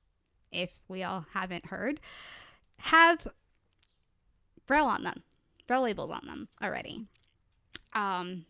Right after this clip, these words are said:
they do that across the board now. So, but what I think they should add is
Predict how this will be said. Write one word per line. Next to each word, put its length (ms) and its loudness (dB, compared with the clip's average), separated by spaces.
they 100 -4
do 160 -8
that 160 -4
across 340 -10
the 100 -8
board 320 -2
now. 320 -4
So, 760 -4
but 300 2
what 160 -8
I 80 -6
think 300 -8
they 120 -8
should 280 -8
add 500 2
is 760 -6